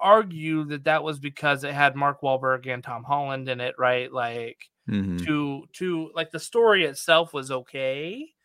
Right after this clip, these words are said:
Speaker 1: but the acting and, like, the personalities that were the actors, like, definitely carried it a little bit more,
Speaker 2: Yeah,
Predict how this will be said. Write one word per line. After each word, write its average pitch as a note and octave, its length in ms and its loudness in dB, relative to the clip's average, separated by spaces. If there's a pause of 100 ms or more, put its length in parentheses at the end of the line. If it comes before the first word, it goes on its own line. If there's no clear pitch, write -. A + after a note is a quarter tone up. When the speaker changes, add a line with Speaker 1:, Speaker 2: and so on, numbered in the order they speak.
(440)
Speaker 1:
but C#3+ 420 4
the D3 180 -6
acting D#3 600 -2
and, C3 240 -8
like, B2+ 200 -8
the C3+ 80 -14
personalities D3 680 -4
that C#3 120 -8
were C3+ 160 -8
the B2+ 140 -6
actors, E3+ 400 -4
like, C3+ 240 -2
definitely C3+ 440 -6
carried C3+ 380 -8
it E3 180 -6 (100)
a D3 60 -10
little C#3 200 -12
bit C3 140 -14 (240)
more, C#3 180 -6
Speaker 2:
Yeah, D3+ 200 10